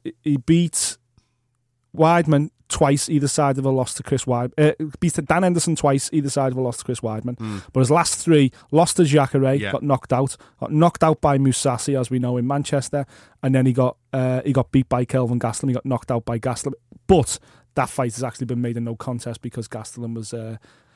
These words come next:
Speaker 1: taking hits from the bong prior to the fight.
Speaker 2: <laughs>
Speaker 1: Failed the drug test. So, but what, to be honest, so basically what we're saying is Vitor Belfort,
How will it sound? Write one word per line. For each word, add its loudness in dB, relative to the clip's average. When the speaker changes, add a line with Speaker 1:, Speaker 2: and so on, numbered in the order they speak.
Speaker 1:
taking -2
hits -6
from -6
the -4
bong -6
prior -10
to -6
the -12
fight. -2
Speaker 2:
<laughs> -10
Speaker 1:
Failed -2
the -2
drug 0
test. -2
So, 4
but 4
what, 0
to 4
be 6
honest, 4
so 4
basically 4
what 4
we're 2
saying 4
is 2
Vitor 2
Belfort, 2